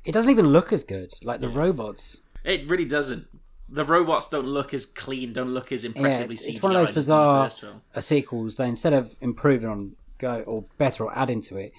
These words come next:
Speaker 1: it subtracts. It makes it worse.
Speaker 2: Yeah,
Speaker 1: And it's nothing.
Speaker 2: it does.
Speaker 1: Th-, all the, all the elements are there. Like, it's still got a good cast. It's still, like you said,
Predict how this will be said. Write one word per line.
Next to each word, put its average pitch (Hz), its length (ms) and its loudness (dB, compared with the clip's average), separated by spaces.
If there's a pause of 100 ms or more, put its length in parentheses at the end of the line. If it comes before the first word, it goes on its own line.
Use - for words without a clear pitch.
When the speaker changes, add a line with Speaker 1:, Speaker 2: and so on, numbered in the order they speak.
(220)
Speaker 1:
it - 160 -10
subtracts. - 760 -2
It 135 60 0
makes 143 280 -2
it - 100 -12
worse. 127 680 -4 (300)
Speaker 2:
Yeah, 208 480 -14
Speaker 1:
And 285 100 -8
it's 285 120 -10
nothing. 240 260 0
Speaker 2:
it - 40 -8
does. - 240 -14
Speaker 1:
Th-, 170 180 -10
all 220 240 6
the, 196 160 2
all 196 200 4
the 175 120 6
elements 175 380 6
are - 20 -12
there. 104 180 -8
Like, 127 180 -2
it's - 80 -10
still 165 160 2
got 139 120 -4
a 123 60 -8
good - 240 -6
cast. 127 500 -2
It's 127 60 -16
still, 131 200 -2
like 117 160 -4
you 117 60 -12
said, 120 300 -6